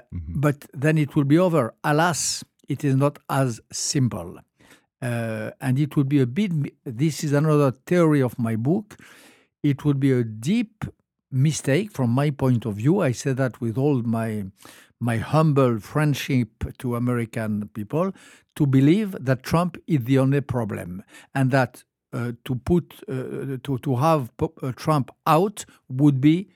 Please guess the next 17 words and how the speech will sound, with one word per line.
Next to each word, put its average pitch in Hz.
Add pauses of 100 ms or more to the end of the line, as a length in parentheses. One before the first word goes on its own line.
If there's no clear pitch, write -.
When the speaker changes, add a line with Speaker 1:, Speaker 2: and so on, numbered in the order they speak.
(140)
Speaker 2:
the 135
perfect 139
solution. 113
It 175
is 175
not 123
true. - (400)
Trump 170
is 135
not 135
the 117
problem. 139 (380)
Outing 156
Trump 165 (380)
or 131
impeaching 170
Trump 143